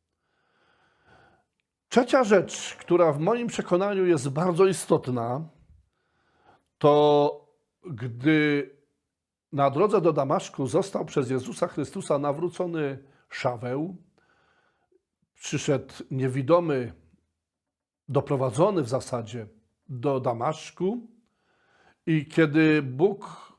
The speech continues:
przez anioła objawił się Ananiaszowi, aby poszedł do pewnego domu na ulicę Prostą i tam, y,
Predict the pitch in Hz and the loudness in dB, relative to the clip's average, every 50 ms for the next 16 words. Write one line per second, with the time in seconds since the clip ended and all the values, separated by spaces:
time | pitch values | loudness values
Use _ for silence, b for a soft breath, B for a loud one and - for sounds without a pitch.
0 | _ _ _ - - 151 - - - 147 139 147 165 170 170 160 151 143 131 139 | _ _ _ -4 -4 -4 -4 -4 -6 -4 -4 -2 -2 -2 -2 0 -2 -2 -2 -2
1 | 156 160 165 156 165 160 165 - - 143 139 139 135 135 131 131 131 - - 160 | -4 -4 -4 -4 -6 -6 -6 -4 -4 -4 -4 -4 -4 -4 -4 -6 -6 -6 -6 -6
2 | 165 143 139 135 131 127 131 123 - 160 160 156 - 139 127 127 131 - - _ | -6 -4 -4 -6 -4 -4 -6 -6 -4 -6 -6 -4 -4 -6 -6 -6 -10 -16 -20 _
3 | _ _ - 151 131 - 135 131 139 139 127 123 131 120 117 143 151 165 165 151 | _ _ -10 -10 -6 -6 -6 -4 -4 -6 -6 -8 -10 -6 -2 -2 -2 0 -2 -4
4 | 143 139 135 131 131 131 - - 131 123 - 151 156 156 - - - 147 143 147 | -4 -4 -4 -4 -6 -6 -6 -8 -8 -4 -2 -4 -4 -4 -6 -6 -4 -2 -2 -2
5 | 143 131 B B B B B B B B - 160 156 156 - 165 175 175 165 165 | -4 -8 B B B B B B B B -2 -2 2 2 4 4 4 4 2 2
6 | 156 156 151 151 - 151 143 139 135 135 135 131 131 131 131 127 131 127 131 | 0 -2 -6 -6 -4 -2 0 2 4 4 4 6 6 4 4 4 2 2 0